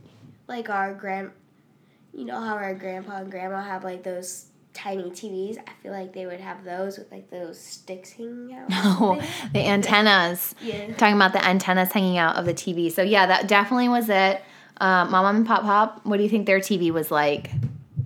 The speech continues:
Speaker 1: Black and white.
Speaker 2: Black and white, yeah. They only had a couple channels, too. Not very many channels.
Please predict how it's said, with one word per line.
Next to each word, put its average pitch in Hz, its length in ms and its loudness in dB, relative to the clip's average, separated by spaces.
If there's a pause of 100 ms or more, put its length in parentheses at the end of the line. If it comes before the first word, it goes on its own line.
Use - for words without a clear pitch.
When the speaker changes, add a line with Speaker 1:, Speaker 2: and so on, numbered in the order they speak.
(440)
Speaker 1:
Black 170 280 -8
and 190 200 -8
white. 185 320 -6
Speaker 2:
Black 247 480 4
and 233 340 4
white, 175 480 2
yeah. 180 440 0 (100)
They 202 80 -4
only 254 180 2
had 285 180 2
a 240 40 -6
couple 220 180 0
channels, 190 480 0
too. 165 400 0 (600)
Not 208 220 4
very 220 160 4
many 196 240 4
channels. 165 600 -2